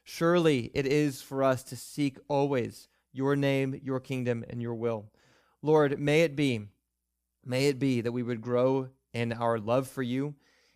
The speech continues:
and that this love would be manifest to the world, in that we always seek, as the Lord Jesus Christ did,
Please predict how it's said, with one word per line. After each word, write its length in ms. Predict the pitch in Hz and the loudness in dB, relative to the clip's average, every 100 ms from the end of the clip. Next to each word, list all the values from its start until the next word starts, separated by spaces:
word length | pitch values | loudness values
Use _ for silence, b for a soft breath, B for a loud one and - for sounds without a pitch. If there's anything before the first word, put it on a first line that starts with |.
| b b | b b
and 140 | 131 135 | -2 0
that 80 | 123 | 0
this 200 | 139 - | -2 -2
love 300 | 131 143 147 | 2 2 2
would 80 | |
be 140 | 135 135 | 0 0
manifest 760 | 127 135 147 - 110 - - - | 0 0 0 -4 -8 -8 -18 -16
to 100 | - | -8
the 100 | 131 | -6
world, 460 | 123 127 135 113 - _ _ _ _ _ - | -4 0 0 -2 -8 _ _ _ _ _ -4
in 140 | 135 | 0
that 180 | 139 127 | 2 2
we 120 | 131 | 2
always 300 | 127 131 139 | 2 4 2
seek, 360 | 127 - 127 - | -2 -6 -6 -6
as 240 | 127 135 127 | -4 -2 -2
the 100 | 131 | -6
Lord 240 | 131 131 | -4 -4
Jesus 300 | 127 120 120 | -4 -6 -10
Christ 380 | - 120 113 - | -8 -6 -6 -8
did, 300 | 113 104 | -8 -8